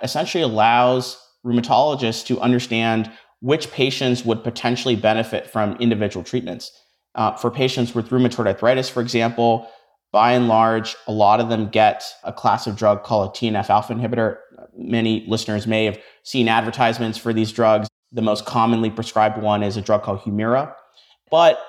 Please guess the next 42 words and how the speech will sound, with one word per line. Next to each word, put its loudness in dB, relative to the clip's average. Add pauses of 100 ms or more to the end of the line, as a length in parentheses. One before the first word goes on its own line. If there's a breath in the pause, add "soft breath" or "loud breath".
(180)
we -2
know 4
that 4 (180)
there's 2
a -4
certain -2
number 4
of 0
patients -2
for 0
whom 2
Humira 2
does -6
not 0
work -6
for -12
them, -12
or -10
any 0
other 0
T -8
N -6
F -8
alpha -2
inhibitor -10
for -14
that -6
matter. -10 (580)
But 0
we -2
don't 4
know 2 (160)
whose -4
disease 0
is 0
going 2
to 0
respond 0
and -4
whose 0
disease -4
won't. -4